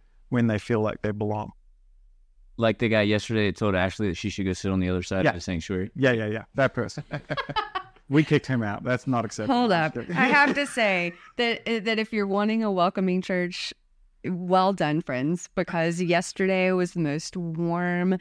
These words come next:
Speaker 3: hospitable group of people, complete from Helen in the kitchen
Speaker 1: Oh my gosh, Helen is,
Speaker 3: to
Speaker 1: is amazing.
Speaker 3: Gordon praying
Speaker 1: Yeah.
Speaker 3: over us, to the sweet man whose name I can't remember, but Chris absolutely would,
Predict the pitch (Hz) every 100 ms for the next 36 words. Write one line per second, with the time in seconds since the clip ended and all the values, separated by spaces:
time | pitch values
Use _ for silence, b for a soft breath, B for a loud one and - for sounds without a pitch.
0 | B B - 185 - - - 180 185 196
1 | 202 190 190 202 - 180 - 160 151 165
2 | b b _ 185 185 175 180 - 170 170
3 | 180 190 190 196 196 208 - 165 170 170
4 | 151 156 - 214 131 139 202 202 196 196
5 | 127 123 117 117 - 185 170 165 110 104
6 | 196 196 190 196 202 202 202 202 196 175
7 | 151 156 151 156 180 202 196 196 196 190
8 | 196 - - - 196 165 160 160 156 165
9 | - - 214 202 208 - 185 180 180 175
10 | 165 160 165 170 180 139 170 170 160 165
11 | 165 139 - 165 - 165 170 - 165 165
12 | 160 156 156